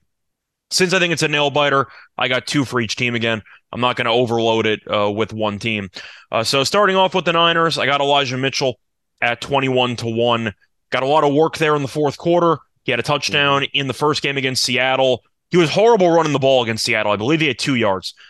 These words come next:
Speaker 1: But last week, when the game was on the line, they really didn't use McCaffrey that much because Mitchell's more of the big body running back, and they were trying to move the chains.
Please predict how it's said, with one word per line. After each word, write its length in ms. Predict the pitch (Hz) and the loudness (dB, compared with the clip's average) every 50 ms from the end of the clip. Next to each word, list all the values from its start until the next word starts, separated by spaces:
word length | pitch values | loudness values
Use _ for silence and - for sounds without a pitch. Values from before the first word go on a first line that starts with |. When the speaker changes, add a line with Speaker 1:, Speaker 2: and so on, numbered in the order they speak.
| _ _ - | _ _ -2
Speaker 1:
But 140 | 131 127 127 | -2 -2 0
last 420 | 120 139 156 180 196 185 - - | 0 0 0 2 0 0 -2 -2
week, 340 | 185 196 202 202 190 - - | -2 0 0 0 -2 -4 -6
when 200 | 165 135 139 135 | -6 -4 -2 -2
the 60 | 135 123 | -2 -2
game 300 | 117 135 147 170 180 180 | -2 -2 -2 -2 0 0
was 140 | 180 160 160 | -2 0 0
on 180 | 170 170 165 | 0 0 0
the 60 | 165 160 | 0 0
line, 440 | 160 151 151 151 151 151 151 143 | 2 2 2 2 2 2 0 0
they 120 | 127 123 123 | 0 0 0
really 340 | 120 131 147 175 202 226 202 | 0 0 0 2 2 0 0
didn't 280 | 147 123 151 170 165 151 | 0 -2 -2 -4 -4 -4
use 200 | 156 156 120 139 | -4 -4 -4 -4
McCaffrey 500 | 131 - - 113 113 123 - - 156 156 | -6 -6 -2 -2 -2 -2 -2 -2 0 0
that 160 | 165 165 165 | 0 0 2
much 240 | 170 170 170 - - | 0 0 -2 -2 -4
because 280 | - 117 117 113 104 107 | -4 -2 -2 -2 -2 -4
Mitchell's 460 | 110 117 139 - - 151 143 127 113 | -6 -6 -6 -4 -2 -2 -4 -4 -4
more 260 | 123 127 131 131 131 | -4 -2 0 0 0
of 120 | 120 110 | 0 -2
the 120 | 120 123 117 | -4 -6 -4
big 300 | 110 101 127 127 113 107 | -4 -4 -4 -4 -2 -2
body 300 | 110 104 110 117 131 135 | 0 0 0 0 0 -2
running 300 | 135 135 131 135 135 131 | 0 0 -2 -2 -2 -2
back, 320 | 135 135 131 131 - - - - - - _ _ - | 0 0 0 -2 -4 -10 -18 -20 -20 -20 _ _ -8
and 60 | 120 120 | -4 -2
they 40 | 117 | -2
were 60 | 110 | -2
trying 240 | - 143 135 131 127 | -2 -2 -2 0 0
to 60 | 123 | 0
move 200 | 123 127 120 101 | -2 -2 -4 -4
the 80 | 104 - | -6 -6
chains. 520 | - 147 143 139 127 117 110 104 - | -4 -2 0 0 -2 -2 -2 -4 -4